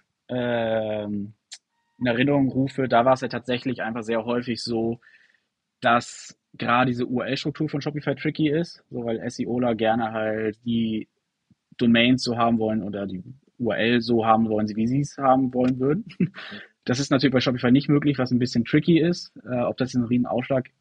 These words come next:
gibt bei S E O, weiß ich gar nicht. Äh, sch-, unterscheiden sich auch die Meinungen. Plus Page Speed ist natürlich ein Riesenthema bei Shopify, gerade im S-E-O-Bereich, äh, weil man da nicht so viele Möglichkeiten hat, das zu optimieren.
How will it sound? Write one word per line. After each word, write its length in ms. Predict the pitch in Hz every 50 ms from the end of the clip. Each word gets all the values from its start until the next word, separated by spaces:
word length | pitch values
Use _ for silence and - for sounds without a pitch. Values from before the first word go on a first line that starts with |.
| _ _ _ _ _ _ -
gibt 280 | - 135 135 131 - -
bei 120 | 127 107 107
S 120 | 110 -
E 60 | 110
O, 80 | 110 98
weiß 220 | 104 104 113 123
ich 100 | 131 -
gar 220 | - 131 123 123 131
nicht. 400 | 131 135 135 131 131 - - -
Äh, 320 | - 113 113 113 110 110 - -
sch-, 160 | - - - - _ - - -
unterscheiden 420 | 113 107 101 - 104 104 113 113
sich 100 | 113 113
auch 80 | 101 101
die 100 | - 98
Meinungen. 460 | 98 92 101 101 95 95 113 127 - - - - - - - _ _ -
Plus 280 | - 131 135 127 -
Page 300 | - - 131 123 123 -
Speed 320 | - - - 127 127 123 -
ist 180 | - 113 -
natürlich 560 | 123 110 104 - - 113 110 107 107 101 101
ein 140 | - 107 104
Riesenthema 540 | 98 107 110 104 98 95 90 107 95 95 92
bei 120 | 90 92 90
Shopify, 400 | - - 90 98 - - - -
gerade 260 | - 92 101 101 104
im 80 | 104 78
S-E-O-Bereich, 760 | - - - 87 90 92 90 92 85 85 92 110 123 - -
äh, 220 | - 104 107 104
weil 140 | 104 104 107
man 120 | 113 113
da 60 | 110 113
nicht 240 | 113 127 127 127
so 300 | - 123 127 139 143 147 135
viele 320 | - - 135 131 127 120
Möglichkeiten 680 | 113 113 120 127 123 123 120 _ - 113 107 104 87 104
hat, 180 | 110 104 - -
das 160 | 104 - -
zu 140 | - - 78
optimieren. 580 | - - - - 110 98 92 95 113 151 170